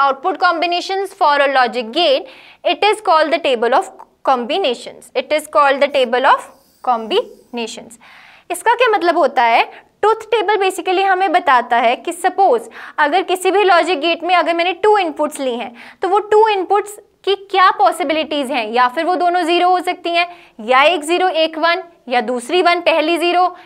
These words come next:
या फिर दोनों वन। ये सारे कॉम्बिनेशंस को जो कि इनपुट में बन सकते हैं and corresponding जो इनका आउटपुट आएगा, वो सारा हम जो रिप्रेजेंट करते हैं, वो किस में रिप्रेजेंट करते हैं? ट्रुथ टेबल में, राइट? So it represent all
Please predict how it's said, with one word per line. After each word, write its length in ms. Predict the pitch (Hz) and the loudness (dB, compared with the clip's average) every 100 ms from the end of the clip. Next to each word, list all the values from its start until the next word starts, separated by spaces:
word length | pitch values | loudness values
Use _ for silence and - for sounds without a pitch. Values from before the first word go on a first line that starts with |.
| - | -2
या 120 | 269 | 0
फिर 160 | 277 359 | 2 2
दोनों 280 | 339 320 302 | 2 2 2
वन। 180 | 254 214 - - - | 0 -2 -12 -18 -4
ये 100 | 311 | -4
सारे 420 | 339 311 285 381 453 | 0 2 4 2 0
कॉम्बिनेशंस 840 | 370 277 254 277 269 262 285 262 254 | 0 0 -2 0 -2 -2 -4 -4 -4
को 200 | 302 403 480 - - | 0 0 0 -14 -12
जो 120 | 220 262 | -4 -2
कि 120 | 302 320 | -2 -2
इनपुट 360 | 294 254 320 339 | -2 -2 -2 0
में 140 | 359 349 | 2 4
बन 160 | 349 | 2
सकते 340 | 349 359 - 359 | 2 -4 -2 -2
हैं 220 | 370 427 453 - 285 | 0 0 -2 -8 -2
and 200 | 285 294 311 | -2 -2 0
corresponding 760 | 294 302 330 - 381 370 466 392 | 2 2 0 0 0 2 0 0
जो 100 | 339 | 0
इनका 260 | 302 349 | 0 0
आउटपुट 680 | - - 269 262 269 415 403 | 0 2 2 2 0 -2 2
आएगा, 380 | 320 269 247 226 208 - - | 2 2 0 -2 -2 -14 -4
वो 80 | 330 | -4
सारा 420 | 330 320 285 330 427 | 0 2 4 4 2
हम 100 | 415 | 0
जो 100 | 359 | 0
रिप्रेजेंट 640 | 370 294 285 302 277 359 - | 0 -2 -2 0 2 0 2
करते 260 | 392 330 370 | 0 0 2
हैं, 100 | 370 | 2
वो 80 | |
किस 220 | 403 370 359 | 2 -4 -2
में 80 | |
रिप्रेजेंट 460 | 381 370 370 370 349 | 0 0 0 -2 0
करते 260 | 370 349 381 | -2 -2 -2
हैं? 160 | 480 - - _ | -2 -4 -18 _
ट्रुथ 340 | - 311 - - _ - | -2 0 0 -6 _ -2
टेबल 320 | 202 - 208 202 | 0 2 0 -6
में, 160 | 196 - - - | -16 -20 -20 -10
राइट? 400 | 269 330 508 403 - _ - | 2 4 2 -2 -12 _ -6
So 140 | 359 | -2
it 80 | 349 330 | 0 -2
represent 420 | 339 349 392 466 - 302 | -2 0 0 0 0 2
all 320 | 311 349 381 | 6 6 4